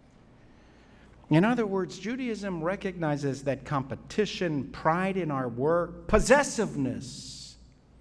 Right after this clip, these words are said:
in and of themselves are not inherently bad. They are necessary characteristics,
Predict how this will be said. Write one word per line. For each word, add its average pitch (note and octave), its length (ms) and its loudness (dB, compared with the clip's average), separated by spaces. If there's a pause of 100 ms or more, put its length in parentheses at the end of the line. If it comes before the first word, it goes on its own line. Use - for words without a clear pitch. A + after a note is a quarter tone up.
(960)
in A3+ 160 10
and A3 180 4
of F3+ 180 -2
themselves E3 520 -2
are C3 80 -4
not D3+ 200 -6
inherently B2+ 520 -4
bad. - 380 -14 (2000)
They A#2+ 180 6
are C3 100 8
necessary E3 580 2
characteristics, C#3 1160 -8